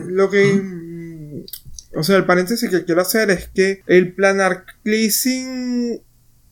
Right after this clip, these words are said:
Speaker 1: ah, control ahora, junto con el removal de Kaya, mira, yo creo que hay fuerza en el control más que nunca, porque de verdad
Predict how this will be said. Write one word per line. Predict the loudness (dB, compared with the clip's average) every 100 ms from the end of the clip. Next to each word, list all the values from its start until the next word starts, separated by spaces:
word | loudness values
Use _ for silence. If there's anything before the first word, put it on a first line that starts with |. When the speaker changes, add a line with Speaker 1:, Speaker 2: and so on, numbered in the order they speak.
| _ _ _
Speaker 1:
ah, | -4 2 4 4 2 0
control | 2 2 4 4 4
ahora, | 6 6 6 4 0 -6 _ _ _ _ _
junto | 0 6 6 6 4 2
con | 2 4
el | 4
removal | 6 4 6 6 6 6
de | 4 0
Kaya, | 2 2 4 4 2 -2 _ _ _ _ _ _ _ _ _ _ _ _
mira, | -10 -6 -6 -6 -12 -12 -12 -10 -8 -6 -4
yo | 0 0
creo | 4 4 4 4
que | 4 6 4 0 -4 -8 -12 -12 _ _ _ _ _ _
hay | -4 0 2 0
fuerza | 4 4 4 -2
en |
el | -4
control | -2 -2 0 -2 0 0 -2 -2 -6 -10 -18 _ _ _ _ _ _ _ _ _ -10
más | -6 -4 -4
que | 0 0
nunca, | 0 -10 -12 -12 -4
porque | -2 2 0
de | 2
verdad | -2 -2 -2 -2 0 -2 -4